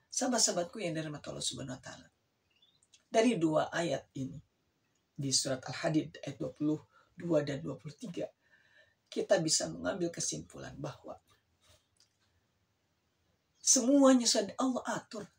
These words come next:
Sebelum itu terjadi, sudah Allah tulis. Nih, sebagaimana teman-teman nih hari ini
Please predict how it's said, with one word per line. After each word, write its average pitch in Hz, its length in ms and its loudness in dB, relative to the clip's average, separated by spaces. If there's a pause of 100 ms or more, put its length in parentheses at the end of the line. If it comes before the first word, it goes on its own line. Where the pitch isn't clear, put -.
(920)
Sebelum 185 560 4
itu 262 160 -2
terjadi, 156 480 -2 (1300)
sudah 233 320 2
Allah 202 80 0
tulis. - 400 -8 (800)
Nih, 208 240 -4 (720)
sebagaimana 180 560 0
teman-teman 165 480 -4
nih 160 140 -6 (180)
hari 160 240 -6
ini 175 320 -4